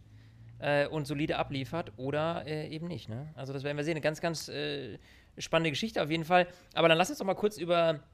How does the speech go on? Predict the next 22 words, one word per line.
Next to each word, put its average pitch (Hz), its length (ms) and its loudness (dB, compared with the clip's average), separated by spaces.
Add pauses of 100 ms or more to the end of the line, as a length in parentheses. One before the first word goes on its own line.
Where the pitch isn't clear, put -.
(320)
äh, 139 360 6 (240)
äh, 139 100 -8
wenn 165 100 0
wir 196 80 -2
schon 165 140 -6
bei 143 100 4
Mercedes 175 300 -2
sind, 170 100 -8
über 147 140 0
Lewis 156 240 -2
Hamilton 208 260 -4
sprechen 175 320 -4
und 160 180 -4
seinen, 156 580 0 (920)
ja, 156 340 4
Magic, 190 640 -2
äh, 175 480 -2
in 175 160 -4
die 175 140 0
Hose 208 260 -2
Knopf. 139 460 -2
<laughs> 135 60 -8